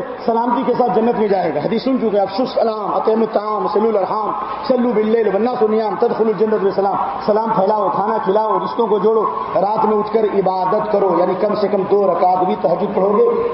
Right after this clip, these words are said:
سلامتی کے ساتھ جنت میں چلے جاؤ گے۔ تو درجات کو اللہ بلند کرے گا، افشاء السلام، سلام پھیلاؤ، کھانا کھلاؤ، والصلاة باللیل والناس نیام،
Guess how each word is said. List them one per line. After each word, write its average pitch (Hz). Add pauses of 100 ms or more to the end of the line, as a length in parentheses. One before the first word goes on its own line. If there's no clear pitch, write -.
سلامتی 277
کے 240
ساتھ 220
جنت 185
میں 175
چلے 143
جاؤ 110
گے۔ - (180)
تو 302 (120)
درجات 240
کو 302
اللہ 294
بلند 285
کرے 294
گا، 311
افشاء 240
السلام، 190
سلام 185
پھیلاؤ، 170 (720)
کھانا 233
کھلاؤ، 220 (380)
والصلاة 208
باللیل 208
والناس 208
نیام، 208